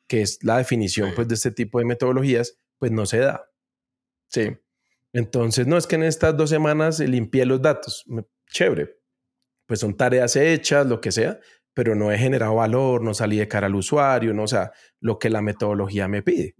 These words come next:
Speaker 1: ¿sí?
Speaker 2: Sí.
Speaker 1: Ahora bien, cuando yo ya hago un modelo y digo,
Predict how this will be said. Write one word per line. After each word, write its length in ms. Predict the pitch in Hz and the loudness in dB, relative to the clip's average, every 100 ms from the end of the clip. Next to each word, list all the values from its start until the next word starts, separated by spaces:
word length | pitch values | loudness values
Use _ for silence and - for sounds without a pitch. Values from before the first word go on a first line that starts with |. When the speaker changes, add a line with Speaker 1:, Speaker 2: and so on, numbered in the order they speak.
| - | -18
Speaker 1:
¿sí? 180 | - - _ - - _ | -10 -10 _ -18 -18 _
Speaker 2:
Sí. 100 | - - | -6 -2
Speaker 1:
Ahora 260 | 123 120 | 2 4
bien, 400 | 151 180 170 - | 4 2 -2 -10
cuando 340 | - 127 120 117 | -4 0 0 0
yo 140 | 120 | 2
ya 140 | 127 147 | 2 2
hago 140 | 143 | 2
un 80 | 160 | 2
modelo 360 | 160 160 156 147 | 4 4 4 2
y 60 | |
digo, 420 | 135 139 139 147 | 0 0 0 -2